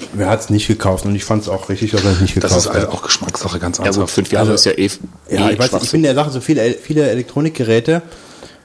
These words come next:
Speaker 1: weil wenn die nach einem Jahr noch gehen, dann gehen sie meistens noch viel, viel länger. Ja, dann hast du nämlich, äh,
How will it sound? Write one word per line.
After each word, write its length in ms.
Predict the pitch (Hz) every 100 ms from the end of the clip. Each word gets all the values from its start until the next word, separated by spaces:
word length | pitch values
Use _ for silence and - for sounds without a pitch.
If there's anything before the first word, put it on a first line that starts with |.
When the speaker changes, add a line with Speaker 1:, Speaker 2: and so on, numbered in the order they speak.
| _ - 101
Speaker 1:
weil 180 | 110
wenn 120 | 123 143
die 80 |
nach 180 | 139 135
einem 240 | 151 180 156
Jahr 160 | 147
noch 220 | 156 120
gehen, 440 | - 110 120 147 -
dann 200 | 117 117
gehen 180 | 135 135
sie 80 |
meistens 260 | 127 131 131
noch 140 | 131
viel, 160 | 117 135
viel 180 | - 117
länger. 400 | 101 101 92 85 - -
Ja, 260 | 90 98 123
dann 160 | 117
hast 160 | 117 120
du 60 |
nämlich, 480 | 120 113 - - -
äh, 340 | - 110 107